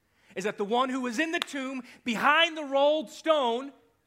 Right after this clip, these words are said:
was raised from the grave, and the stone was rolled away, and the first people to testify to it were the women. And just by the way, as an aside,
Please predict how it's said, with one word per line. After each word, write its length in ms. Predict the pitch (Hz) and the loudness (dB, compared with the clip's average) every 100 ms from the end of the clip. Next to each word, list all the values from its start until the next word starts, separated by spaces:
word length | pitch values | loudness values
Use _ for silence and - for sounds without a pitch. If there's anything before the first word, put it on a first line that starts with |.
| _ _ _ _ - | _ _ _ _ -10
was 140 | 180 | -2
raised 420 | 202 269 302 320 | 4 4 4 -2
from 120 | 294 | -6
the 60 | 262 | -8
grave, 300 | 185 233 254 | -2 0 0
and 100 | 254 | -2
the 60 | 240 | -10
stone 520 | - 269 269 320 302 | -6 0 0 0 -4
was 140 | 214 | -6
rolled 300 | 226 254 254 | 0 0 0
away, 200 | 240 233 | -2 -2
and 100 | 233 | -2
the 60 | 226 | -4
first 380 | 254 294 285 - | 2 2 2 -6
people 300 | 285 277 247 | -8 -8 -12
to 100 | 214 | -12
testify 580 | - 277 269 262 233 | -6 -6 -4 -2 -2
to 240 | 226 247 247 | -2 -8 -10
it 100 | 240 - - - | -10 -16 -14 -2
were 240 | 214 240 | 0 2
the 100 | 226 | 0
women. 300 | 220 220 180 | -2 -2 -4
And 120 | 165 | -6
just 360 | 156 247 180 151 | -4 -4 -4 0
by 240 | 214 240 | 2 2
the 100 | 233 | 0
way, 200 | 202 185 | -2 -2
as 220 | 185 202 202 | -2 -2 -4
an 80 | |
aside, 440 | 190 - 202 156 | -12 -4 -2 -2